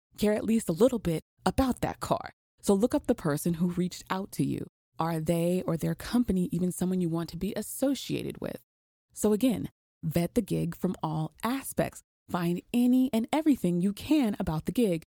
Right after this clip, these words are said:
the venue, et cetera. Hunt the good stuff, but for real, for real, look for the stuff that will literally make you say no.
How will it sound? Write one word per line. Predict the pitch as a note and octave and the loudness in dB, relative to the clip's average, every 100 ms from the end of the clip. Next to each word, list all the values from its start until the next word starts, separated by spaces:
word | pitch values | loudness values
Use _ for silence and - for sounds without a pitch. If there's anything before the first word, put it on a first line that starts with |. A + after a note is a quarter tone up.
| _ - | _ -4
the | D3+ | -2
venue, | E3 D#3+ D#3+ - | 0 -2 -4 -4
et | F#3+ | -4
cetera. | - G#3+ F3 - _ _ _ _ _ - | -4 -4 -4 -10 _ _ _ _ _ -2
Hunt | B3+ D#4 | 0 4
the | C4+ | 4
good | D#3+ D3+ G3+ | 2 0 -2
stuff, | - D4 D#4 D4+ _ _ - | -2 2 2 0 _ _ 0
but | F#3 | 0
for | F3+ | 2
real, | F3 A3+ | 2 2
for | - C4 | 2 2
real, | C#4 C4+ - | 4 2 2
look | E3+ A#3 - | 4 4 4
for | - G#3+ F3+ | 0 2 2
the | |
stuff | D#3+ - F3 - | -2 0 0 0
that | D#3+ | -2
will | D#3+ D#3 | 0 0
literally | D#3 F#3+ F3 F#3 | 2 2 2 0
make | D#3 D#3+ | 0 -2
you | D#3 | -4
say | - D#3+ D3+ | -2 -2 0
no. | D#3 | -2